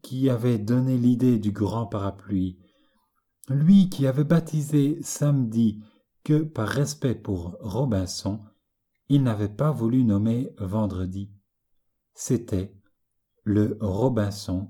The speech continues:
Crusoé. « Tu apprendras là-dedans, » me dit-il en me le remettant, ce que peut chez un homme la force morale.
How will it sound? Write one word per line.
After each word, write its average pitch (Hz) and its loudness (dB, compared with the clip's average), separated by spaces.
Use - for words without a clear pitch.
Crusoé. « 87 -8
Tu 160 4
apprendras 170 4
là-dedans, » 113 0
me 101 0
dit-il 104 0
en 131 0
me 110 2
le 107 4
remettant, 107 -2
ce - -2
que 165 4
peut 160 4
chez 135 -2
un 120 2
homme 123 2
la 113 0
force - -6
morale. 98 -2